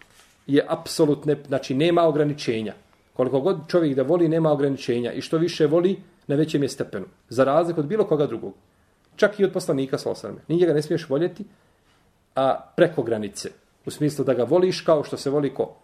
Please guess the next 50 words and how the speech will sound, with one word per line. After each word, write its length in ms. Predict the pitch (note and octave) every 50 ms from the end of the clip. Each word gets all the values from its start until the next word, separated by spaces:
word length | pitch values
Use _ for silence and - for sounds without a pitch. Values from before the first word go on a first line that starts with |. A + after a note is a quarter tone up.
| _ _
Stvoritelj 340 | - C3+ B2 A2+ - B2
Tebarake 420 | G2+ - A2 A2 A#2 A2 G#2 - G#2+
o 40 | G2
Teala, 200 | - C#3 C3 A#2
to 120 | - C#3
je 60 | C#3
zabranjeno. 360 | B2 A#2+ F#2 - - F#2 - - _ _ _ _ _ _
Kažu 280 | _ - A3 F#3+ D#3+ F#3
neki 240 | F#3 G3+ G3 - E3
od 140 | C3+ -
selefa 460 | - F#3+ F#3 F3+ - - D#3+ D3+ C#3 - - _ _ _ _ _ _ _ _ -
da 140 | C3+ C3
su 180 | B2+ - - C#3
neki 260 | D3 F3 F3 - C#3+
ljudi 220 | C3 D#3 E3+ D#3 C3+
govorili 340 | A#2 B2+ B2+ D3 D3+ D3
da 60 | C3 C3
vole 220 | B2 B2+ B2 A#2+
Allaha, 340 | G#2+ G#2+ G#2 G2+ G2 G2 - - - _ _ _ _
azza 240 | - G2 - F#2+ F#2
wa 180 | F#2+ F#2+ -
jal, 100 | A#2+ C3 D3+ - _ _ - - -
pa 100 | C3 A#2
da 60 | B2
je 60 | B2+
uzvišeni 320 | B2+ C#3 D3+ D3 - A#2+
Allah 200 | G#2+ A2 B2+ B2
objavio 320 | A#2 A2 A2 G#2+ A2 A2+ G#2
ovaj 140 | G#2 G#2 G2+
ajet. 220 | F2+ E2 F2 - _ _ _ _
"Kul 120 | _ D#3+ C#3+
in 100 | C3 C#3+
kuntum 260 | - G3+ G3 E3+ D3+
tuhibbuna", 420 | - C3 - D3+ C3+ C#3 C#3 B2
reci, 280 | A#2 D3 G#3+ A3 - F#3+
ako 200 | D3+ C#3 - C3
Allaha 240 | B2+ D3+ C#3+ D3 D3
volite, 340 | B2+ F#3 A#3 B3+ B3 G#3+ -
e, 60 | D#3
onda 160 | D3+ D3 C#3+
mene 200 | B2+ B2+ B2 A#2+
pokažite 720 | - D3 - - F3+ G3+ A#3+ C#4 A#3+ B3 B3 - D4+ D4 C#4 - - - _ _ _ _ _
da 100 | D3+ D#3+
volite 300 | E3+ E3+ D#3 C3+ B2+ B2+
Allah. 160 | A2+ A#2+ -
Kako 220 | - C#4 C4+ C4+
će 160 | B3+ - - -
to 140 | C4+ B3
pokazati? 460 | A#3+ G#3+ G3+ F#3+ F#3 G3+ G#3+ A#3+ A#3+ -
Slijedjenjem 560 | - - C#3 C#3+ C#3+ D#3 F3 F3+ F#3+ G3+